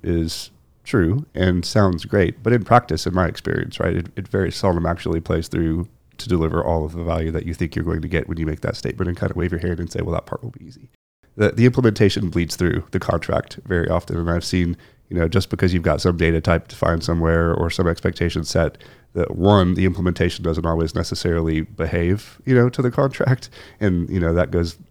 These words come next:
goes back to the implementation. But other times there are, even to your point about different clouds, provider-specific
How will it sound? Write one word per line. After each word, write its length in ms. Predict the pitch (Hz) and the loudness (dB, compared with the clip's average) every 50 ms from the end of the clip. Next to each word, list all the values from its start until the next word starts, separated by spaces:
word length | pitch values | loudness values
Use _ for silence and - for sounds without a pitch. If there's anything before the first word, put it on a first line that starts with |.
| _ _ | _ _
goes 200 | - 92 87 82 | -4 -2 -2 0
back 200 | 80 - 85 82 | 2 0 0 0
to 80 | - - | 0 -2
the 100 | 85 82 | -2 -2
implementation. 640 | 82 - 85 82 82 80 - 107 101 - 95 95 90 | 0 0 0 -2 -2 2 4 4 4 4 2 -2 0
But 120 | 85 90 | 4 4
other 180 | 113 127 123 107 | 4 4 4 2
times 320 | - 98 90 87 92 85 | 4 2 4 4 2 2
there 180 | 95 92 - 87 | 2 2 2 4
are, 160 | 85 85 - | 2 2 2
even 340 | - 110 110 110 95 95 92 | 2 2 2 2 2 2 0
to 600 | - - - - - _ _ _ _ _ _ - | -4 -8 -20 -20 -20 _ _ _ _ _ _ -6
your 100 | 85 78 | -6 -2
point 160 | - 101 87 | -2 -2 -2
about 180 | 80 78 73 67 | 0 -2 -2 -2
different 240 | - - - - | -2 -6 -6 -4
clouds, 280 | - 123 120 92 82 - | 0 2 2 2 2 0
provider-specific 1120 | - - 107 101 110 113 101 95 - - - 92 - - - 104 - - 82 82 - - | 0 0 4 6 6 6 6 4 0 0 -2 -2 0 2 2 2 2 2 -2 -2 -2 -8